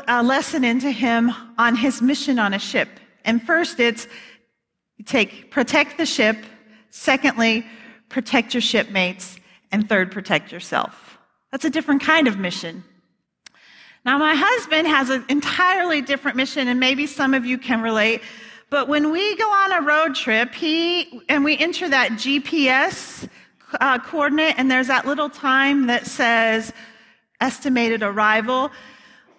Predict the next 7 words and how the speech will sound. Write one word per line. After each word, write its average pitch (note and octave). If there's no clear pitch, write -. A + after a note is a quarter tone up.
My E4+
hung-, D#4+
husband B3+
is A#3+
singularly E4
on C#4+
mission G#3+